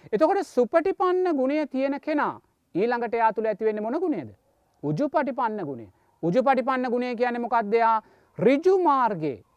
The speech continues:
නිවන් මාර්ගය උදෙසා දුක තුනී කරන මාර්ගය කියන ඍජු මාර්ගය වන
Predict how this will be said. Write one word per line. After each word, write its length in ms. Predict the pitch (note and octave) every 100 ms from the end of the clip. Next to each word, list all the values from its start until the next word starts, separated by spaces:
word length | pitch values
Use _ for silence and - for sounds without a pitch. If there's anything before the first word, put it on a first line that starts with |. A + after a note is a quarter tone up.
| _ -
නිවන් 500 | E3 G3+ C#4+ E4+ D#4
මාර්ගය 500 | A3+ B3+ C4 B3+ C4
උදෙසා 520 | G#3 B3 A#3+ A#3+ A#3 A#3 _ _
දුක 260 | B2+ G#3 A#3+ D#4+
තුනී 360 | B3+ A3+ C4+ D4
කරන 280 | C#4+ C4+ C4
මාර්ගය 520 | G#3+ G#3+ A#3+ A3+ B3 A3+
කියන 280 | A#3 A3+ A3+ A3 _ -
ඍජු 340 | G3 B3+ F4
මාර්ගය 480 | E4+ A#3+ A#3+ A3 G#3+
වන 200 | G#3+ G#3